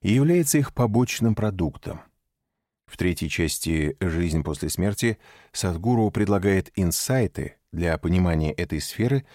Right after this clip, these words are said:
с которой связано множество заблуждений и лжи. Здесь Садхгуру рассказывает о привидениях и духах, их происхождении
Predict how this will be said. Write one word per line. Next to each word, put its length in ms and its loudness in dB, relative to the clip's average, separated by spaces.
с 100 -10
которой 320 2
связано 400 4
множество 640 2
заблуждений 720 4
и 140 0
лжи. 600 0
Здесь 680 0
Садхгуру 720 2
рассказывает 920 0
о 100 -2
привидениях 720 0
и 160 -6
духах, 680 -4
их 200 0
происхождении 920 2